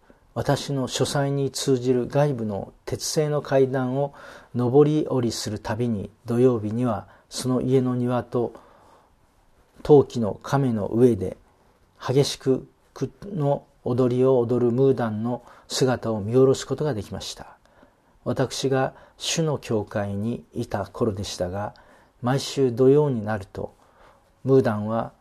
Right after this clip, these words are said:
必ず自分の家の庭でクッを行いましたし、私はそのムーダンのクッを見ながら、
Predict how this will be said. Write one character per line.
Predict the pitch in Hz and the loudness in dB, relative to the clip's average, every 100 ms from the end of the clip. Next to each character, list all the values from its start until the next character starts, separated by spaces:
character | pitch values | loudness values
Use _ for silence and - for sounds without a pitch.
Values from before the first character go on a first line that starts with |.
| _ _ _ _ _ _ _ | _ _ _ _ _ _ _
必 | - 127 147 147 | -4 0 2 0
ず | 135 143 127 | 0 -2 -2
自 | 123 | -2
分 | 127 139 135 | 0 2 2
の | 131 | 0
家 | 131 135 | 4 6
の | 127 127 | 6 2
庭 | 120 123 110 | 0 0 0
で | 117 107 - | -2 -4 -10
ク | - 127 - | -16 -16 -16
ッ | - 143 | -14 -2
を | 135 127 _ _ _ _ _ _ _ _ _ _ _ _ _ _ - | -2 -2 _ _ _ _ _ _ _ _ _ _ _ _ _ _ -6
行 | 113 127 | -4 0
い | 117 107 | 0 0
ま | 98 | -2
し | - | -4
た | - | -8
し、 | - - - - _ _ _ - | -10 -12 -14 -20 _ _ _ -10
私 | 120 123 - | -4 -4 -2
は | 135 127 135 _ _ _ _ _ - | 0 -2 -4 _ _ _ _ _ -12
そ | - 139 | -2 0
の | 135 135 - _ 165 | 2 0 -4 _ -2
ム | 143 | 2
ー | 135 | 2
ダ | 127 | 2
ン | 113 | 0
の | 127 127 | 0 -2
ク | - 143 | -4 -6
ッ | - - | -6 -10
を | - 139 135 - | 0 0 0 -2
見 | 127 | -4
な | 135 135 | -2 -2
が | 107 | -2
ら、 | 87 | -4